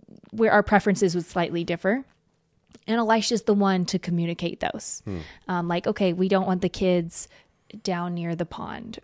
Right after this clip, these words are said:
Speaker 1: or,
Speaker 2: Mm-hmm.
Speaker 1: you know, or there's certain, like, safety things that are maybe specific to our family.
Speaker 2: Yeah, we don't want them playing on the highway,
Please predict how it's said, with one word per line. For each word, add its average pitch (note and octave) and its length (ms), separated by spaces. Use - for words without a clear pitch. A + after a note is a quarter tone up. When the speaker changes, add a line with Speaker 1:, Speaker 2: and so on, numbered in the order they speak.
Speaker 1:
or, E3+ 460
Speaker 2:
Mm-hmm. - 140
Speaker 1:
you G#3+ 140
know, F3 200
or G3+ 180
there's G3+ 240
certain, A3 220
like, F#3+ 160
safety F3+ 480
things F3+ 360
that F3 140
are F3 60
maybe F3 240
specific - 760
to F3 440
our F3+ 160
family. - 480
Speaker 2:
Yeah, D#2+ 220
we F#2+ 80
don't A2 80
want F#2+ 200
them F2+ 100
playing E2+ 280
on D#2 100
the D2+ 120
highway, D#2 560